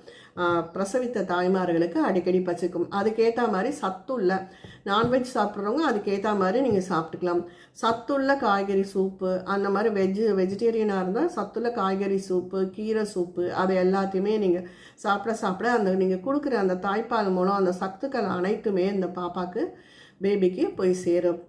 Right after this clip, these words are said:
அது மட்டும் குழந்தைங்களுக்கு வயிறு பொறுமலா இருந்தா நீங்க வந்து விளக்கெண்ணெயை வந்து நல்லா சூடு பண்ணிட்டு அந்த வயித்துல இன்டேக்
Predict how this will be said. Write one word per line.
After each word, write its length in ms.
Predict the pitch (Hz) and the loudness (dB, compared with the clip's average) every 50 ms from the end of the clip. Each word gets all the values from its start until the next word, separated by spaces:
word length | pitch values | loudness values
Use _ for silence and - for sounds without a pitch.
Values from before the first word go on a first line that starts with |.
| - - - _ _ | -20 -20 -20 _ _
அது 220 | - 220 247 277 277 | -4 2 2 4 4
மட்டும் 300 | 254 240 247 262 247 247 | 4 2 0 0 0 0
குழந்தைங்களுக்கு 500 | 214 214 240 254 247 240 214 - 202 190 | 0 0 0 0 0 0 -2 -2 -2 0
வயிறு 300 | 190 185 208 247 254 247 | 0 2 2 2 0 -2
பொறுமலா 560 | - - 202 196 196 202 208 208 202 196 185 | -4 -2 0 0 2 2 2 2 2 2 2
இருந்தா 300 | 175 180 196 247 294 320 | 2 2 2 2 4 4
நீங்க 260 | 311 226 202 196 190 | 4 4 4 2 0
வந்து 200 | 185 196 247 240 | 0 2 2 2
விளக்கெண்ணெயை 580 | 208 190 185 196 240 233 - 269 247 226 196 185 | 2 2 2 2 0 -2 -2 -2 0 0 0 0
வந்து 220 | 185 185 214 233 | 0 0 0 0
நல்லா 300 | 214 180 180 180 214 240 | 0 0 0 0 0 0
சூடு 340 | 247 - 247 240 254 262 247 | -2 -2 -2 -2 -2 -2 -2
பண்ணிட்டு 340 | 247 196 190 180 185 269 294 | -2 -2 -2 0 0 0 0
அந்த 160 | 277 226 190 | 0 0 0
வயித்துல 460 | 180 185 180 202 247 247 - 262 233 | 0 0 0 0 0 0 0 0 2
இன்டேக் 540 | 196 196 196 226 240 240 247 262 247 - | 2 2 2 2 0 2 2 2 2 0